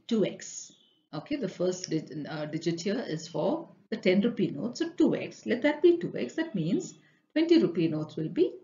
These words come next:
three X. Okay, now the value of one ten rupee note. If you have one ten rupee note,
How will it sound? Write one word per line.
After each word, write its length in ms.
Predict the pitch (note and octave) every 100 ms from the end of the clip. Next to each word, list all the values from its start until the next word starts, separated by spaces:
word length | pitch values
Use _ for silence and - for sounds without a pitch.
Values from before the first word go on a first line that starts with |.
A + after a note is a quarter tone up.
| -
three 300 | A#3+ A#3+ -
X. 400 | E3 - - - - _ _ _ _
Okay, 380 | C#3+ - D4 - _ _ _
now 520 | D3 G3 - - - - _ _ _ _ _ _ _ F#3
the 120 | A3
value 540 | G3+ A#3 C4+ D#4+ F4
of 160 | G3+ G3+ E3+
one 480 | E3+ G#3+ D4 G4 - _ _ -
ten 200 | A#3 A3
rupee 260 | A3+ G3+ F3+
note. 280 | C#3+ - -
If 120 | A3+
you 80 | A#3+
have 200 | B3 F#3+
one 280 | F#3 B3+
ten 180 | C#4+ B3
rupee 240 | C4 B3+ B3
note, 300 | A#3+ C4